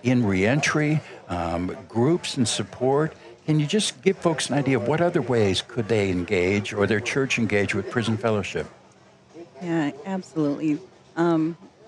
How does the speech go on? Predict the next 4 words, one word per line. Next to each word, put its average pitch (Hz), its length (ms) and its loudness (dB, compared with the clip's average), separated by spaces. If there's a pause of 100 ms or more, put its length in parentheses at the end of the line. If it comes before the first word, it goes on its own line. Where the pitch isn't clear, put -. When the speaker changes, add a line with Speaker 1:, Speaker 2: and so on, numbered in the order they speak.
(420)
Speaker 2:
we 220 420 2 (220)
need 165 300 2 (560)
volunteers, 156 920 0
mentors, 156 540 -2